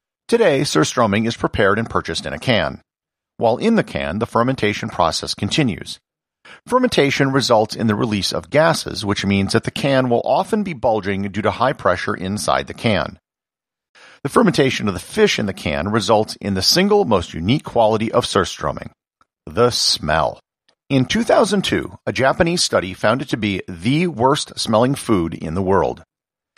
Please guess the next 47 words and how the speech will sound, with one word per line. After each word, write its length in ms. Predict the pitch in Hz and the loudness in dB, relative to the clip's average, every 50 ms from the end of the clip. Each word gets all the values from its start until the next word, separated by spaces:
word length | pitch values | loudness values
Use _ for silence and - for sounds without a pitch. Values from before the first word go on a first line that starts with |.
| - - - - | -20 -20 -18 -4
The 80 | - 147 | -2 0
smell 380 | - - - 165 185 226 240 - | 0 0 0 0 0 0 0 0
is 160 | - 165 - | 0 0 -2
so 240 | - - 151 139 120 | 0 0 0 -2 0
bad 460 | 101 170 190 160 107 82 73 80 - - - 110 | 0 0 0 2 2 0 0 -2 -2 -6 -4 -4
that 120 | 113 110 | 0 0
it 100 | 120 120 | 0 -2
has 100 | 120 110 | -2 -6
become 320 | - 101 - - 107 104 | -10 -10 -2 -2 0 0
legendary. 640 | 104 104 107 98 92 95 90 80 69 - - - - - _ _ _ _ _ _ _ _ _ _ _ - | 2 2 0 0 0 -2 -6 -4 -6 -6 -6 -10 -12 -14 _ _ _ _ _ _ _ _ _ _ _ -8
It's 140 | - - | -8 -4
been 120 | - 107 101 | -4 -2 -2
described 420 | 95 - - 107 90 82 82 78 | -2 -2 0 2 2 2 2 0
as 180 | 85 80 76 - | -2 -4 -2 0
rotten 260 | 80 73 - 80 107 | -2 -2 0 0 0
eggs, 400 | 143 151 143 135 131 113 - - - | 2 2 2 0 -2 -8 -10 -6 -6
a 80 | 95 82 | -4 -2
dead 240 | - - - - - | 0 -2 -2 0 2
body, 420 | 131 135 139 131 127 120 120 - - | 4 4 4 4 2 0 0 -2 -2
a 80 | - - | -6 -6
dirty 260 | - - 69 73 69 | -4 -4 -4 -4 -2
diaper, 500 | - 139 143 139 - 127 120 117 117 - - | 0 0 0 2 2 2 2 2 2 0 -2
and 300 | - 143 147 147 139 113 | 0 2 2 2 2 2
raw 160 | 101 101 98 | 2 2 2
sewage. 520 | 92 - - 104 85 69 64 - - - - _ _ _ _ _ _ - - - - _ | 2 2 -2 -2 -2 -2 -6 -8 -12 -16 -16 _ _ _ _ _ _ -20 -18 -18 -6 _
But 120 | 139 135 | -2 0
the 60 | 160 | 0
truth 280 | - - 269 269 220 160 | 2 2 2 2 4 4
is, 260 | 139 135 131 107 - - - | 2 2 2 0 -4 -10 -4
there 200 | 117 131 131 131 | 0 2 4 4
are 80 | 127 | 4
so 300 | - - - - 226 240 | 2 2 2 2 2 2
few 240 | - - 165 175 170 | 0 -4 -4 -2 -2
things 360 | - - 151 139 139 135 101 | 0 2 2 4 4 2 0
you 80 | - 117 | -2 -2
can 160 | - 117 110 | 0 0 4
really 200 | 110 123 120 113 | 4 4 4 4
compare 460 | - - 101 - - - - 208 240 | 0 -2 -4 -4 -4 0 2 2 2
it 80 | 208 - | 2 0
to 260 | - 95 80 71 - - _ _ _ - | -2 -6 -6 -6 -8 -14 _ _ _ -8
because 280 | 139 117 143 127 107 | -2 0 0 0 2
nothing 360 | 110 127 160 170 196 190 - - | 2 0 0 2 0 -2 0 2
else 280 | 71 104 120 - - | 2 2 2 0 -2
smells 400 | - - 95 90 90 107 107 - | -4 -2 0 2 2 2 2 0
quite 280 | - - - 90 87 - | 0 0 0 0 2 2
so 140 | - 104 98 | 0 0 2
bad. 440 | 104 139 147 117 - - - - | 2 2 2 2 0 -2 -6 -10